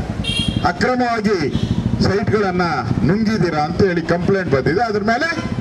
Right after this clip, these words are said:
ನಿಮ್ಗೆ ತನಿಖೆ ಮಾಡಕ್ಕೆ ಅವಕಾಶ ಕೊಟ್ಟಿದ್ದೀರಿ ಅಷ್ಟೇ, ಜೈಲಿಗೆ ಹಾಕು ಅಂತ ಕೊಟ್ಟಿಲ್ಲ. ಅದಕ್ಕೆ ಏನ್ ಬಾಯ್ ಬಾಯ್ ಬಡ್ಕೊಂತ ಇದ್ದೀರಲ್ಲ? ಏನೋ ರಾಜ್ಯಪಾಲರು ಏನೋ ನಮ್ ತೊಂದ್ರೆ ಕೊಟ್ಬಿಟ್ಟು, ಏನ್ ತೊಂದ್ರೆ ಕೊಟ್ಟವ್ರೆ?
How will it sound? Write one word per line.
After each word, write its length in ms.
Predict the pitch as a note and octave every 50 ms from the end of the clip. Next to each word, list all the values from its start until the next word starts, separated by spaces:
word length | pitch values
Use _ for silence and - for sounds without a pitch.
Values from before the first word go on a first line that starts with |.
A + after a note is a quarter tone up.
| - - - - - - - - - - -
ನಿಮ್ಗೆ 260 | G3 C#4 D4+ C4 C4+
ತನಿಖೆ 420 | C4 - G3+ G#3 A#3 A3 - A#3 A3+
ಮಾಡಕ್ಕೆ 400 | G3+ F#3 E3+ D#3+ D#3+ D3 - A#3
ಅವಕಾಶ 460 | A#3+ G3 D#3+ - - C#3+ C#3 C#3 -
ಕೊಟ್ಟಿದ್ದೀರಿ 540 | D3+ - - C3 - - A2+ G2+ F2+ F2 E2+
ಅಷ್ಟೇ, 360 | E2+ - - - - - - - - - - - - - - -
ಜೈಲಿಗೆ 320 | C#3 F#3+ A3 A3 G#3+ G#3 A3
ಹಾಕು 220 | G#3 G3+ G3+ G3
ಅಂತ 160 | G3 F#3+ G#3+
ಕೊಟ್ಟಿಲ್ಲ. 420 | G3+ G3 F#3 G3 - F#3 F3+ E3+ F3+ F3+ - - - - - - - - - - - - - - - - - - - - - - - - - - - - - - - - - - - - - - C#3+
ಅದಕ್ಕೆ 500 | F3+ F#3+ A3 - - - B3 A#3 A3+ A#3
ಏನ್ 120 | B3+ -
ಬಾಯ್ 300 | - - - D#3+ G3+ A#3+
ಬಾಯ್ 140 | B3+ B3+ B3+
ಬಡ್ಕೊಂತ 400 | B3+ B3 A3+ A#3 B3 B3 B3 B3
ಇದ್ದೀರಲ್ಲ? 480 | A#3+ A3+ - - - A3 A3+ A3 G#3+ G#3 G#3+ G#3+ A3 - - - - - - - - - - - - - - - - - - - - - - - - - - - - - - - - - - - - - - - - - - - - - B3+ G#3
ಏನೋ 480 | B3+ C#4+ C#4+ C#4 C4+ A#3+ F#3+ - - - - - - - - - - - - - - - - - - - - - -
ರಾಜ್ಯಪಾಲರು 680 | - D#3+ G#3 B3 - - C4+ B3+ B3+ B3+ B3 B3 A#3+ B3
ಏನೋ 360 | C4 C4+ C4 B3 A3+ G#3 B2+ - - -
ನಮ್ 160 | F3 F#3+ G#3 F#3+
ತೊಂದ್ರೆ 360 | F#3+ G3+ A3 B3 C4 C4+ C4
ಕೊಟ್ಬಿಟ್ಟು, 520 | B3+ B3+ B3 F#3+ - A3+ G3+ G3 C4 D#4
ಏನ್ 100 | F4 F4
ತೊಂದ್ರೆ 280 | F4 D#4+ D4 D4 C4+ A3
ಕೊಟ್ಟವ್ರೆ? 380 | G#3+ A3 - F3+ D3+ B2+ G#2